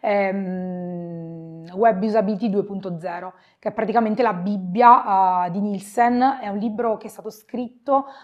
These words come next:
eh, negli anni novanta e che contiene appunto le dieci euristiche della, dell'usabilità e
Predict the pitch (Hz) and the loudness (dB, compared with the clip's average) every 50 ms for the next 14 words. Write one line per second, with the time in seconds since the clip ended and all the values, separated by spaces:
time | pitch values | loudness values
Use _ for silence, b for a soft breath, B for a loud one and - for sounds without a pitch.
0 | B B 226 202 196 190 196 202 185 190 185 185 185 180 180 185 202 226 254 277 | B B -2 0 0 0 -2 -4 -6 -8 -8 -10 -10 -10 -8 -6 -4 -2 -2 -2
1 | 311 294 - 349 359 349 359 B B B B B _ 220 220 220 220 269 - - | -4 0 0 0 0 0 -6 B B B B B _ 0 2 2 0 -2 -2 0
2 | 294 277 285 269 233 247 262 254 - 226 226 220 240 233 214 196 196 240 - - | 0 2 2 2 4 4 4 2 2 -2 0 0 2 0 0 0 0 -2 -2 -2
3 | 233 208 202 208 196 202 - _ - 190 226 208 180 196 196 196 196 190 190 196 | -2 -2 -2 -2 -4 -6 -10 _ -10 -6 -4 -4 -2 -2 -2 0 2 2 0 0
4 | 180 196 202 208 185 208 185 185 196 196 - 196 185 185 185 B B B B B | -2 -4 -4 -4 -4 -4 -4 -4 -6 -6 -4 -4 -4 -4 -4 B B B B B
5 | B - 233 233 233 - - - | B 0 2 2 2 2 -4 -10